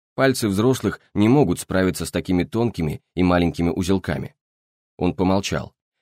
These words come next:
«Только не говори глупостей об эксплуатации детей. Такова наша древняя традиция, которой мы следуем неукоснительно». «А как она?» «Не знаю. Я не разговаривал с ней месяцев шесть».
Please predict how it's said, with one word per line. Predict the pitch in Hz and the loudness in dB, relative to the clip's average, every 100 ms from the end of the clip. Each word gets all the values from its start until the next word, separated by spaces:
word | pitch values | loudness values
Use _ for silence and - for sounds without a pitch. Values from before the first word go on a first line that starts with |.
| _ | _
«Только | 127 135 - | 0 0 2
не | 123 117 | 2 4
говори | 120 123 117 | 4 4 4
глупостей | 117 151 98 - 73 69 - | 2 2 0 -2 -6 -8 -6
об | 90 95 | -2 -2
эксплуатации | - 110 101 95 104 - 92 | -2 0 0 0 -2 0 -2
детей. | 87 78 69 64 _ _ - | 0 -4 -8 -12 _ _ -6
Такова | 113 143 160 | -2 2 2
наша | 156 147 | 2 2
древняя | 123 135 127 113 | 2 4 4 2
традиция, | 110 117 113 - - - - | 0 -2 -4 -6 -10 -10 -6
которой | 98 107 104 | -2 4 4
мы | 123 | 4
следуем | 127 95 87 85 85 | 2 2 2 2 2
неукоснительно». | 85 95 - 120 - 76 - _ _ _ _ - | 0 -2 -4 -4 -4 -8 -10 _ _ _ _ -6
«А | 92 | -2
как | 139 139 | -2 0
она?» | 101 78 - _ _ _ _ _ _ - | 2 0 -4 _ _ _ _ _ _ -4
«Не | 107 123 | 0 2
знаю. | 139 127 78 - _ - | 2 2 0 -4 _ -8
Я | 104 127 143 | 0 2 4
не | 147 | 4
разговаривал | 139 135 143 143 113 101 | 2 2 2 4 2 0
с | 113 | 2
ней | 98 | 4
месяцев | 101 101 104 98 | 4 2 -2 -4
шесть». | - 69 - | -4 -6 -8